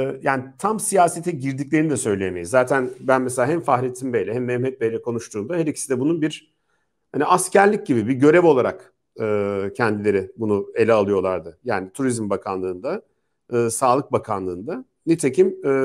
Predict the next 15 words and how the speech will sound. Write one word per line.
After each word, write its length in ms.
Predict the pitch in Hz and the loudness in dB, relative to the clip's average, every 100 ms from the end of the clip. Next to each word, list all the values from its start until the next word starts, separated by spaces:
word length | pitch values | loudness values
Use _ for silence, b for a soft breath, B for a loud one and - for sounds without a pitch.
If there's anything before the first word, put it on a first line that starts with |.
| 135 | 0
orada 460 | - 156 151 156 151 | 2 4 4 2 2
bence 320 | 131 123 165 | 0 -2 -4
çok 240 | 165 - | -6 -8
ilkeli 420 | - 127 143 139 | -8 -4 -2 -2
bir 80 | 127 | -2
duruş 280 | 127 127 - | -4 -4 -4
da 80 | 95 | -4
sergilediler. 760 | 101 87 92 87 90 151 - _ _ | -2 -4 -4 -6 -6 -8 -10 _ _
Ki 160 | 127 123 | -6 0
bence 220 | 123 120 | 0 0
çok 240 | 139 127 | -4 -2
baskı 300 | 120 110 - | 0 0 -2
olduğunu 400 | 117 113 113 117 | 0 0 -2 -4
eminim 460 | 104 110 113 107 - | -6 -6 -4 -6 -6
hani 260 | 101 85 | -10 -14